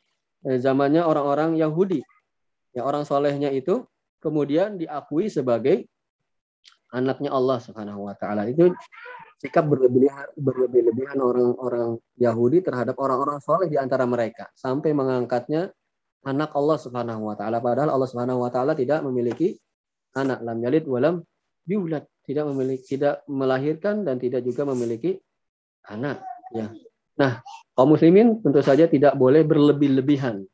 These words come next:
terhadap orang-orang soleh di antara mereka. Ya, tidak boleh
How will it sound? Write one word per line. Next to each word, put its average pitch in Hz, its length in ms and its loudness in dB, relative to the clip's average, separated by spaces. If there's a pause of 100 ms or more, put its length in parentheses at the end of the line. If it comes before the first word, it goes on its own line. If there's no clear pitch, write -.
terhadap 117 320 -4
orang-orang 127 560 -2
soleh 123 240 0
di 117 80 -8
antara 110 320 -6
mereka. 101 320 -10 (560)
Ya, 107 240 -6
tidak 120 240 0
boleh 123 400 4